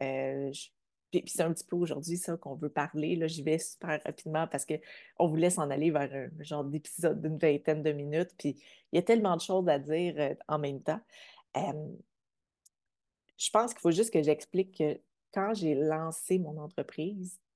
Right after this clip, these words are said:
je travaillais déjà trente-cinq heures semaine à l'hôpital Maisonneuve-Rosemont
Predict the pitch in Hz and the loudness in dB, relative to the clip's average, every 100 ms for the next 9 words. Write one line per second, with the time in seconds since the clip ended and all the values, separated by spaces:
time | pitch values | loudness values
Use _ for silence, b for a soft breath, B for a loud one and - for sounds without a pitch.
0 | _ - 170 165 175 156 156 180 180 156 | _ 0 0 2 0 2 4 2 0 0
1 | 175 - 156 156 151 165 180 156 160 160 | -2 -2 -6 -4 -4 -4 -6 -6 -4 -4
2 | 143 - 156 156 147 143 147 139 147 147 | -4 -4 -4 -4 -6 -6 -6 -6 -6 -8